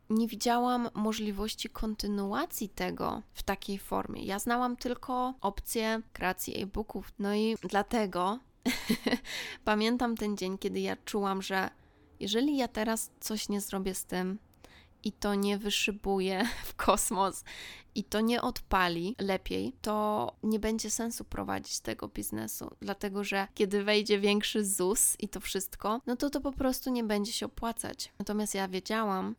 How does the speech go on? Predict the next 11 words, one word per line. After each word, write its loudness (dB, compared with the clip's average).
również, -4
że -4
to -4
nie 4
jest -2
coś, -4
co -2
ja 2
chcę 2
wracać 0
do -2